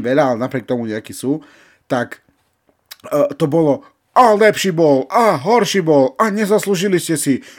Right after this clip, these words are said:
a City je slabé, a Real je slabý." A hovorím, chlapci, že však to je r-, sviatok futbalu, more, že sme sa mohli takto stretnúť futbalovo, si taký zápas pozrieť,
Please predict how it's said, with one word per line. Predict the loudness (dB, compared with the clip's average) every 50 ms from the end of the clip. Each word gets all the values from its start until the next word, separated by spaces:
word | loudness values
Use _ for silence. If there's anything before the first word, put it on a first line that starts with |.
| -10 _ 0
a | 2 2 2
City | 2 0 -2 -4 -4 -4 -4 -4
je | -4 -4
slabé, | -2 0 0 0 2 0 -2 -2 -2
a | 0 0 2 2
Real | 2 2 2 2 2 0
je | 0 -2
slabý." | -2 -2 -2 -2 -2 -4
A | -4 -4 -4
hovorím, | -2 -2 -4 -4 -8 -14 -20 -20 _ _
chlapci, | _ -10 -8 -6 -4 -4 -4 -4 -6 -8 -10 -14 -18 -18
že | -16 -14 -12
však | -12 -10 -10 -10 -6
to | -4 -2
je | 0 0 0 -2 -4 -8 -20 -20 _
r-, | -10 -8 -8 -8 -10 -14 _ _
sviatok | -10 -8 -6 -2 2 4 4 4 4 2 0 -2 -2
futbalu, | -2 -4 -2 0 2 2 2 2 2 0
more, | 0 0 0 -2 -2
že | -6
sme | -8 -8 -8
sa | -6 -4 -2 0
mohli | 0 0 0 -2
takto | -2 -4 -4 -4 -6
stretnúť | -10 -6 -4 -4 -4 -2 -4 -8 -10 -12 -14 -20 -20 -20 -20 -20 -20 -20 _
futbalovo, | -8 -6 -2 2 2 2 2 2 0 0 -2 -4
si | -6 -8 -6
taký | -6 -4 -2 -2 0
zápas | 0 0 0 -4 -6 -6
pozrieť, | -6 -6 -4 -4 -4 -4 -6 -8